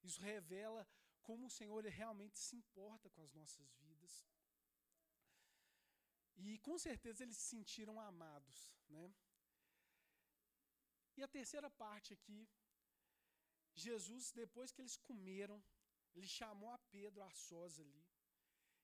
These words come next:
e ele perguntou por três vezes. Teve três respostas. Ele chegou pra Jesus e falou, "Je-, Pedro, você me ama?" Ele, "Eu te amo, Jesus, então apacenta as minhas ovelhas." Ele falou por três vezes.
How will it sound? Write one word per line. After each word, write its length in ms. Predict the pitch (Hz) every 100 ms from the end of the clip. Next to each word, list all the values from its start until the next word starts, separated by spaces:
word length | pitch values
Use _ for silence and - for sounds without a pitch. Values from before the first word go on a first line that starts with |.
| -
e 40 |
ele 100 | 226 214
perguntou 400 | 247 247 226 240
por 180 | 226 220
três 400 | - 254 285 196
vezes. 600 | 156 175 185 180 - - - - - - - - - - -
Teve 180 | - 240
três 240 | - 254 262
respostas. 420 | 247 - 185 180
Ele 100 | 196 208
chegou 160 | 196
pra 140 | 202 202
Jesus 240 | 190 202
e 40 |
falou, 140 | 226 220
"Je-, 280 | 196 220 220 415 -
Pedro, 300 | 233 214 156 - - _ - - - - - - - - - - - -
você 300 | 175 190 254
me 160 | 226
ama?" 360 | 190 208 180 147 131 - _ - - - - -
Ele, 120 | 156
"Eu 60 | 165
te 160 | - 180
amo, 200 | 170 156
Jesus, 260 | 139 135 135
então 240 | 175 185 - -
apacenta 500 | - 165 - 180 180
as 60 |
minhas 240 | 175 175 165
ovelhas." 520 | 160 143 131 135 - - - - - - - - - - - - - - -
Ele 100 | 139
falou 480 | 156 175 170 180 196 -
por 120 | 180 147
três 380 | 202 196 202
vezes. 540 | 139 131 120 117 -